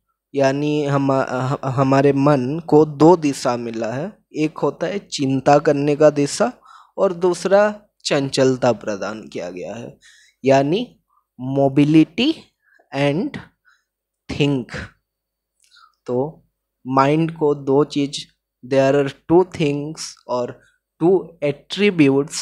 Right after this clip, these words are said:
given to the mind, that is to think and mobility। इसलिए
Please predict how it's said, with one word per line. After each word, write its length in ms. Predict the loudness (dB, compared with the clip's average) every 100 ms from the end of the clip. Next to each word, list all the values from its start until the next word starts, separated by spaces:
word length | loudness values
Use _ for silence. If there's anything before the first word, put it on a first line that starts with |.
| -12 _ 0
given 360 | 2 2 0 2
to 100 | 2
the 140 | 4 2
mind, 480 | 0 0 0 -2 -6 -12 _ _ _ _ _
that 280 | -4 -2 0
is 260 | 0 0 -4 -14 _ _ _ _ _ _ _
to 140 | -4
think 500 | -4 -2 2 2 0 -6 -18 _ _ _
and 280 | -4 -4 -4 -10 -20 _ -10 -2
mobility। 720 | 2 2 2 0 -2 -4 _ -20 _ _ _ _ _ _ _ _ _ _ -2
इसलिए 720 | 0 0 0 2 2 0 -6